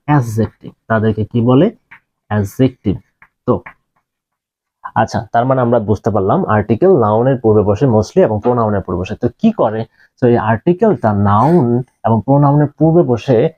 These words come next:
এই নাউন এবং প্রোনাউনকে মডিফাই করে। তো কি করে? নাউন এবং প্রোনাউনের পূর্বে বসে আর্টিকেল এবং সেই নাউন এবং প্রোনাউনকে মডিফাই করে। এখন মডিফাই করে মানে কি? So আমি যদি এক বাক্যে বলি, মডিফাই মানে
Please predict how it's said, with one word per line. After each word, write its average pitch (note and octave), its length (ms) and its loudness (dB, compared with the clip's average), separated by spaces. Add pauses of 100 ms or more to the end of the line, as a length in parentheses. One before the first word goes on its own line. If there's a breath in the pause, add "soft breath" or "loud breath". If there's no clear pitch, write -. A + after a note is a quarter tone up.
এই B2+ 100 2
নাউন A#2 500 2
এবং A2+ 220 0
প্রোনাউনকে C#3 480 2
মডিফাই B2+ 600 0
করে। - 220 -20 (180)
তো A2 60 -4
কি A#2+ 160 0
করে? A#2 200 0 (880)
নাউন A2 540 2 (500)
এবং G#2+ 220 0
প্রোনাউনের B2+ 480 2
পূর্বে E3 380 2
বসে A2+ 320 -2
আর্টিকেল A#2 600 0
এবং A2+ 200 0
সেই C3 140 0
নাউন A2+ 360 0
এবং B2+ 140 0
প্রোনাউনকে C#3 420 0
মডিফাই C#3+ 460 2
করে। F2+ 200 -2
এখন C#3 200 0
মডিফাই G#3+ 420 2
করে G#3 200 0
মানে B2 220 -2
কি? - 120 -18 (340 soft breath)
So E3+ 80 -2
আমি G3 100 2
যদি F3 100 0
এক D3+ 200 0
বাক্যে D3 320 -2
বলি, C3 260 2
মডিফাই A#2 460 0
মানে B2 280 0